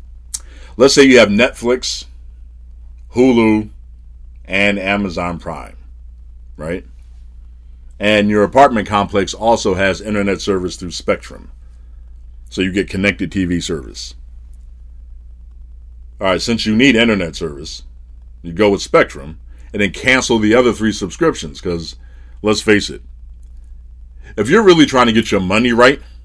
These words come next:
you don't need to be watching that much T V anyway. You don't need three different subscriptions,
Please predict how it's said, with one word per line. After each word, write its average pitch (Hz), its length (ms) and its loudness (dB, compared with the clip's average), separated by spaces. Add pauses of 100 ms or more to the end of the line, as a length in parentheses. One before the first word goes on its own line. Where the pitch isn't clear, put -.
(380)
you 101 120 0
don't 143 160 6
need 135 140 2
to 117 40 0
be 117 80 2
watching 110 340 2
that 107 160 0
much 101 240 -2
T 104 120 0
V 92 260 0
anyway. 82 300 -2
You 104 120 0
don't 113 240 4
need 107 280 2
three 101 220 0
different 95 300 -2
subscriptions, 80 720 -8